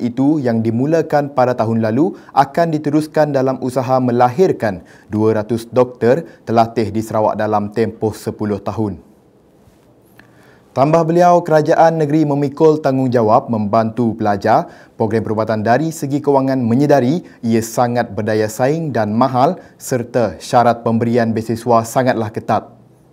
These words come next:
Ketua Menteri juga menyuruh anak-anak yang menerima beasiswa ini menggunakan sebaiknya bagi menimba ilmu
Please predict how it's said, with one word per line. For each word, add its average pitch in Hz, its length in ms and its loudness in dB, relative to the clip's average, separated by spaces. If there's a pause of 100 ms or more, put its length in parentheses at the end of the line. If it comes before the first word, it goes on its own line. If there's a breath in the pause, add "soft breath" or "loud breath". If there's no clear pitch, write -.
(1600 soft breath)
Ketua 123 240 2
Menteri 123 400 2
juga 123 240 4
menyuruh 139 560 4
anak-anak 120 560 2
yang 120 160 2
menerima 143 560 0
beasiswa 120 480 0
ini 135 240 0
menggunakan 160 800 -2 (240 loud breath)
sebaiknya 120 800 0 (240 loud breath)
bagi 113 320 -2
menimba 120 480 2
ilmu 117 480 -2